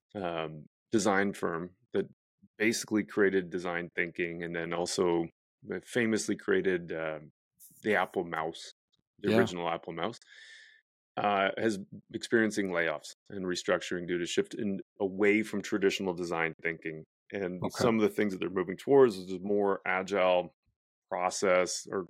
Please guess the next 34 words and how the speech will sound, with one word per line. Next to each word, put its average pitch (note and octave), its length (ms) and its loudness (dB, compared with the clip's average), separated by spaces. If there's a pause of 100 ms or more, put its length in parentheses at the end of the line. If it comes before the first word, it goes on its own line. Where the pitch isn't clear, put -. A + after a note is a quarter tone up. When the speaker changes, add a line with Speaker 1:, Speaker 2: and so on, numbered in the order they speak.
Speaker 1:
that's G#2 320 2
what G2 120 -4
companies F2+ 340 -2
are E2+ 80 -2
looking E2+ 400 -6
for, G2 240 2
a G#2+ 40 0
more F2+ 200 -2
agile E2 320 -2
Speaker 2:
Mm-hmm. G2+ 100 0
Speaker 1:
process, G2 540 0 (760)
um, E2+ 440 0
external G2+ 400 2
source G2+ 320 0
of F2+ 100 -4
in-, F#2 160 -2 (100)
of F#2+ 340 -6
innovation. G#2 800 0 (760)
Um, F#2 500 2 (400)
it's - 240 -4 (240)
kind F#3+ 240 -2
of G3+ 80 0
like B2+ 180 6
a A#2+ 60 2
moment A2 480 2
in F#2+ 120 -2
time F#2 600 -4
kind F2+ 240 -4
of E2 80 -6
story F2 400 0
more F2+ 220 -2
than E2+ 180 0
anything, E2 460 -6
I - 20 -20